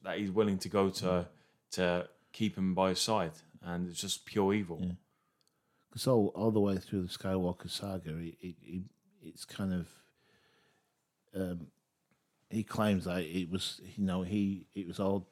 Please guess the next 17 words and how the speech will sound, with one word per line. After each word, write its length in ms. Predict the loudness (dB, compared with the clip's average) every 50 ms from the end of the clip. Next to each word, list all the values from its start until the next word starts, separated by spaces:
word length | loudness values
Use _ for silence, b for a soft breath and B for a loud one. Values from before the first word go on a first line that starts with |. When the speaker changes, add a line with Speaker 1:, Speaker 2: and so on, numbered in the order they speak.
| _ -4
Speaker 2:
down 240 | -2 -2 -2 -2 -4
to 120 | -8 -10
him. 340 | -6 -2 0 0 2 0 0
It's 240 | -2 -2 -4 -6 -6
his 180 | -4 -4 -6 -6
design 540 | -8 -8 -6 -4 -4 -2 0 0 0 0
that 160 | -2 -4 -6 -8
everything 360 | -8 -8 -8 -8 -8 -8 -8 -6
happened 480 | -4 -6 -6 -4 -4 -4 -2 -2 -4 -6
according 360 | -8 -4 -2 0 0 0 -2
to, 300 | -2 -2 -2 0 0 -2 -2
you 100 | -4 -2
know, 180 | -2 0 -2 -2
his 360 | -2 -4 -4 -6 -6 -8 -16 -20 -10 -4
will. 400 | -2 0 2 2 2 0 -2 -6 _ b b b b 0
Speaker 1:
Yeah. 180 | 2 2 2 2 0 -6 -20 _ _ _ _ -14
Speaker 2:
Um, 460 | -12 -10 -8 -6 -6 -6 -6 -6